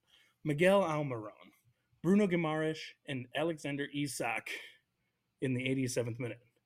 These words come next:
Eight different goal scorers? That's, that is just the kind of, like, total domination that it's not, like, I don't know. If you're Southampton and this,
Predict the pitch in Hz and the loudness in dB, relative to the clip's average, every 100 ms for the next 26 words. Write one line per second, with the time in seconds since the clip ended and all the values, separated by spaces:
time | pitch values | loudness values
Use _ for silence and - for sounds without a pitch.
0 | _ _ _ 185 262 196 202 220 214 165 | _ _ _ 4 4 6 6 6 4 4
1 | 185 208 - 240 277 294 - - _ _ | 6 4 4 2 4 -2 -6 -20 _ _
2 | _ _ _ _ _ - 226 - - - | _ _ _ _ _ -4 -4 -4 -8 -12
3 | _ _ _ _ _ - - 180 220 262 | _ _ _ _ _ -20 2 6 10 8
4 | - 226 175 185 175 160 139 123 - - | 8 4 6 6 8 8 6 4 -8 -14
5 | - - - 180 180 165 156 147 143 131 | -16 -10 6 8 10 8 8 6 4 0
6 | 143 - 175 180 - - - - _ - | -2 -2 -2 -4 -8 -20 -20 -20 _ 4
7 | 151 131 180 180 170 165 - - - - | 6 6 2 2 8 6 6 -12 -20 2
8 | 190 196 156 143 151 208 277 277 - 190 | 6 8 8 6 6 8 8 6 4 4
9 | - 160 139 131 110 131 135 147 147 | 6 4 4 2 -2 0 2 2 0